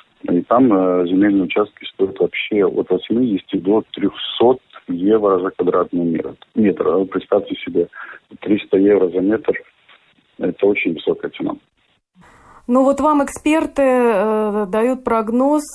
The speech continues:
Speaker 2: э, что, э, в ближайшее время в Юрмале, например,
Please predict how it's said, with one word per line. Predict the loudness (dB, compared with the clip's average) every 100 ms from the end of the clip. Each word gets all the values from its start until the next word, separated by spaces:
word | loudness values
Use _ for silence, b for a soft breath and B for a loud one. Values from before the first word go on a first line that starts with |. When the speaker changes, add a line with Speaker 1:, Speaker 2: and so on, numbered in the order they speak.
| -2
Speaker 2:
э, | 0 0 -2
что, | -8 -2 2 4 2 -2 B B B B B _
э, | -8
в | -4 -2 -2 -2
ближайшее | -2 -2 0 0 0 0 0
время | 0 2 2 2 2 2 0
в | -2
Юрмале, | -2 0 2 2 2 0
например, | 0 -2 0 0